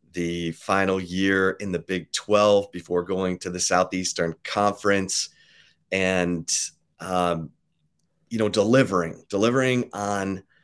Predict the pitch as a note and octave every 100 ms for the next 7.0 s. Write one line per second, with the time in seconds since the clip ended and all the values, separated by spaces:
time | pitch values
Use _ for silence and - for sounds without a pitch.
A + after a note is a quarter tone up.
0 | _ _ _ _ - A2 G#2+ G#2 F#2 -
1 | G2+ G2 - E2 D#2+ A2+ A#2 - G#2 G#2+
2 | G2+ G#2 G2 G2+ - G2 F#2 F#2+ F2+ E2
3 | E2 F#2 E2+ E2 F2 E2 G2+ G2 F#2 F#2+
4 | G2+ G#2+ G#2+ G2+ G2 G2 - F#2+ F2+ F#2+
5 | F#2+ F2 F2 E2+ D#2+ - - _ F2+ F2
6 | F2 E2+ D#2+ - - _ E2 F2+ F2